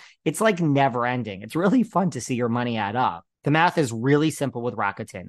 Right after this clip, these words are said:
The more you shop, and man, I shop a lot, the more cash back you get. Rakuten is free to join and it's easy to use. So get started at rakuten dot com or download the Rakuten app today.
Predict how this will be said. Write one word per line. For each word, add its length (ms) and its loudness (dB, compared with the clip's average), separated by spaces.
The 80 -4
more 320 2
you 160 0
shop, 520 2
and 180 -10
man, 260 -2
I 120 -2
shop 280 2
a 60 -2
lot, 420 0
the 140 -6
more 280 0
cash 320 -4
back 300 -4
you 80 -16
get. 340 -10
Rakuten 440 2
is 100 -12
free 280 0
to 80 2
join 440 2
and 160 -4
it's 160 -10
easy 280 0
to 80 -2
use. 580 -10
So 160 2
get 280 2
started 420 2
at 140 0
rakuten 840 0
dot 280 2
com 360 -2
or 140 -8
download 560 0
the 100 -4
Rakuten 680 -6
app 280 -2
today. 480 -4